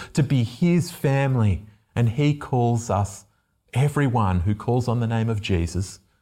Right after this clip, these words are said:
well, his people. He is our God. But finally, uh, because God is the God who gives,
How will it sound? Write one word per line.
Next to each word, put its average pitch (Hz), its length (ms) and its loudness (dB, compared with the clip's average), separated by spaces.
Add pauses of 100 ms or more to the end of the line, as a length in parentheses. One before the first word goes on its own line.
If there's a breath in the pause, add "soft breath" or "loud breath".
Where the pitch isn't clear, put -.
(320)
well, 92 180 -2 (200)
his 120 280 0
people. 87 520 -4 (760)
He 113 120 2
is 110 140 0
our 101 140 0
God. 87 340 -8 (1900 soft breath)
But 117 140 2
finally, 117 760 2 (440 loud breath)
uh, 117 140 -2
because 127 420 0
God 143 260 2
is 123 80 -4
the 131 140 -4
God 123 300 0
who 107 180 0
gives, 95 680 -4